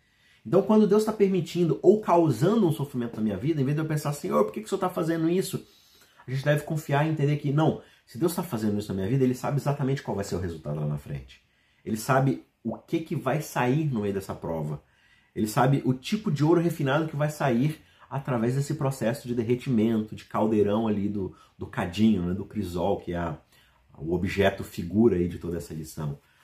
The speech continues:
Ele sabe o que vai acontecer quando nós somos provados pelo fogo. Lá em primeira Coríntios quatro, verso nove, ele diz, Paulo diz, né,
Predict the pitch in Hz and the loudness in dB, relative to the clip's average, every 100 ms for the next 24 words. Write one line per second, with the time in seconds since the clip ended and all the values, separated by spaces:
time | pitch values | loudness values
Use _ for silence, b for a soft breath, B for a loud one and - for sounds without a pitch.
0 | b - 110 120 - 123 151 127 104 101 | b -4 -2 0 0 0 0 -2 -4 -4
1 | 104 - 101 - 104 101 101 95 101 - | -6 -6 -8 -6 -4 -6 -6 -10 -10 -8
2 | 117 92 85 87 87 - b b - 92 | -6 -4 -4 -6 -8 -14 b b -8 -8
3 | 107 - 139 139 - _ _ _ _ 92 | -6 -4 -2 -4 -8 _ _ _ _ -4
4 | 95 107 110 - 95 107 - _ _ - | 2 4 4 2 -2 -2 -6 _ _ -2
5 | 101 - 82 85 - 87 107 98 92 90 | 0 -2 -6 -8 -6 -2 0 0 -2 -2
6 | 92 87 - 90 90 87 82 90 95 | -4 -6 -4 -2 0 0 -2 -2 -4